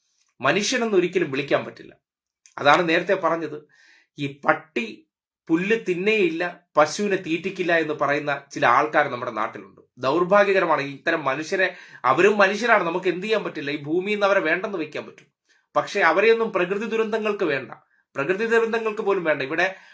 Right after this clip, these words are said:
മനുഷ്യരെ, ഈ ഞാൻ പറഞ്ഞില്ലേ, അവരുടെ നാശത്തിന് വേണ്ടി ഇവരെ പോലുള്ളവർ ഇവിടെ ഉണ്ടാകണം. അല്ലെങ്കിൽ മറുനാടനെ പോലെ, അല്ലെങ്കിൽ ഒരു പച്ച ബെന്നിയുണ്ട്, അദ്ദേഹത്തിന്റെയൊക്കെ ഒരു WhatsApp മെസ്സേജ് ചോർന്ന് പുറത്തു വന്നിട്ടുണ്ട്.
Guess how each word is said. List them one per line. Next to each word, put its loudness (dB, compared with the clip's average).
മനുഷ്യരെ, 2
ഈ -4
ഞാൻ 0
പറഞ്ഞില്ലേ, 0
അവരുടെ 2
നാശത്തിന് 0
വേണ്ടി -2
ഇവരെ 2
പോലുള്ളവർ 2
ഇവിടെ 0
ഉണ്ടാകണം. -2
അല്ലെങ്കിൽ 2
മറുനാടനെ 4
പോലെ, -6
അല്ലെങ്കിൽ -2
ഒരു -2
പച്ച 4
ബെന്നിയുണ്ട്, 0
അദ്ദേഹത്തിന്റെയൊക്കെ 2
ഒരു 0
WhatsApp 0
മെസ്സേജ് -4
ചോർന്ന് 0
പുറത്തു -4
വന്നിട്ടുണ്ട്. -8